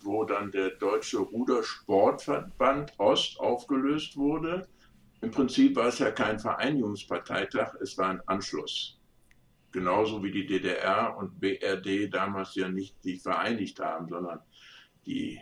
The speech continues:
D D R hat sich schlicht angeschlossen. Das war ja einer der Geburtsfehler dieses, äh, Konstruktes, dass,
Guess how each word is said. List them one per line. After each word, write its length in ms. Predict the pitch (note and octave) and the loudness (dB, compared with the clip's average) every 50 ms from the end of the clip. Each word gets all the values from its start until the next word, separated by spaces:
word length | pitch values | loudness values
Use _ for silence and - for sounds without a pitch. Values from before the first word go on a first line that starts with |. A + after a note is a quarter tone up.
| - - | -14 -6
D 120 | - - | -6 -4
D 100 | - F2 | -2 -2
R 300 | F2 E2+ F#2 F#2 F#2+ F#2+ | -2 0 0 0 0 0
hat 160 | G#2 F#2+ - | -4 -6 -6
sich 240 | - - F2 - - | -6 -8 -6 -6 -4
schlicht 360 | - F2+ F#2+ F#2 - - - _ | -2 0 0 0 0 -4 -12 _
angeschlossen. 880 | - F#2 A#2 A#2+ G#2+ F#2 - - - D2+ D2+ - - D#2+ D#2 - - - | -2 0 2 4 4 2 0 0 0 0 0 0 -2 -6 -8 -12 -12 -8
Das 300 | F2+ F2+ F2+ - - - | -10 -10 -8 -10 -10 -6
war 160 | F#2 F2+ F#2 | -4 -2 -2
ja 160 | F#2 F2+ - | 0 -2 -2
einer 180 | G2 G2 G2 F2 | -2 -2 -2 -2
der 160 | F2 F2+ F2+ | -2 -2 -2
Geburtsfehler 1000 | F2+ F#2 E2+ E2+ G#2 A2 A2 - - - - F2 E2 D#2+ D#2+ F2+ G2+ A#3+ - - _ _ _ _ - - - _ _ _ _ _ _ _ _ | -2 -2 -2 2 2 2 2 2 0 -2 -2 -2 -4 -4 -4 -2 -4 -4 -6 -8 _ _ _ _ -20 -20 -20 _ _ _ _ _ _ _ _
dieses, 500 | - - F#2 F#2 G2 F#2+ F#2+ - - - | -6 -6 -6 -2 -2 -4 -2 -4 -4 0
äh, 220 | F#2 F#2 F#2 F#2 | 0 0 2 0
Konstruktes, 960 | F#2 - - G2 F#2 F#2 - - A2+ A2 A2+ - - A#2+ G#2+ G#2+ G#2+ - - - | -2 -2 -4 -6 -6 -6 -6 -2 0 0 0 0 0 2 2 2 0 -2 -6 -4
dass, 360 | - G2+ - - - - - | -4 -4 -2 -2 -4 -4 -6